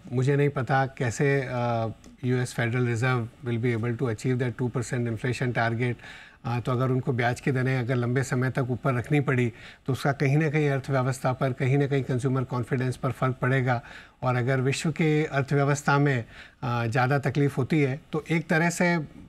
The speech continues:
भारत का, अ, मैं कहूँगा, एक अट्रैक्टिवनेस बढ़ता है, but दूसरी तरफ से हमारी अर्थव्यवस्था पर भी थोड़ा तो फ़र्क पड़ेगा ही,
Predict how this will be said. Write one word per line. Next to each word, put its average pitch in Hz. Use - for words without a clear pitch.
भारत 135
का, 151
अ, 135
मैं 139
कहूँगा, 147
एक 143
अट्रैक्टिवनेस 151
बढ़ता 131
है, 185
but 175
दूसरी 151
तरफ 165
से 220
हमारी 165
अर्थव्यवस्था 165
पर 185
भी 247
थोड़ा 190
तो 214
फ़र्क 160
पड़ेगा 120
ही, 101